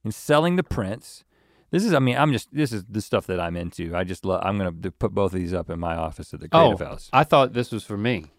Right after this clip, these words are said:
Speaker 1: No, I didn't get you any. You can come into, you can come into my room anytime.
Speaker 2: I really liked this one.
Speaker 1: Yeah, but you're not in the, you're, I've never heard you say that you're in a pen and ink. You can, you know what? You can take a picture of it and look at it on your phone anytime you want.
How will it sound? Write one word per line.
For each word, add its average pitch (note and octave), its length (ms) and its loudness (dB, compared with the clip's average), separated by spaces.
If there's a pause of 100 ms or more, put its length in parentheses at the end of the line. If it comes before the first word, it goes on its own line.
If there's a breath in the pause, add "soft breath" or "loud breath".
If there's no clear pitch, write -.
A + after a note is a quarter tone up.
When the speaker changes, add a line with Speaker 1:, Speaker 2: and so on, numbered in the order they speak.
(400)
Speaker 1:
No, B2 140 4
I G#2 60 6
didn't F#2+ 140 0
get F2 160 -4
you E2+ 80 -4
any. E2 180 -6 (120)
You C3+ 120 6
can B2 120 0
come A2 180 6
into, G#2 260 -4
you A#2+ 80 0
can A2+ 120 0
come G#2 180 4
into G2 180 0
my F2+ 120 2
room F2 240 2
anytime. F#2+ 440 0
Speaker 2:
I A2+ 180 0
really C3 340 2
liked C#3+ 240 2
this F#2+ 260 -8
one. A#2 160 -16
Speaker 1:
Yeah, F3 200 4
but C#3+ 140 -2
you're D#3+ 100 2
not D3 160 2
in C3+ 100 2
the, B2+ 140 2
you're, B2+ 360 -2
I've A#2 100 4
never B2 240 2
heard G#2+ 140 -2
you G2+ 80 -6
say G#2 140 0
that F#2+ 160 -4
you're G2 100 -2
in F2+ 60 -4
a F2 40 -6
pen F2 180 0
and F#2+ 120 -6
ink. F#2+ 220 -8 (240 soft breath)
You E3 120 4
can, G#3 160 2
you D#3+ 140 6
know F#3 100 8
what? G3 140 6
You D#3+ 60 6
can C#3+ 100 4
take B2+ 120 4
a G2+ 40 -2
picture C#3 320 4
of B2 140 6
it A#2+ 40 4
and G#2 80 -2
look G#2+ 120 0
at G#2+ 80 2
it - 20 2
on G#2 80 0
your G2+ 80 -2
phone A#2 180 0
anytime F#2+ 260 -2
you G2 80 -2
want. G#2 200 -4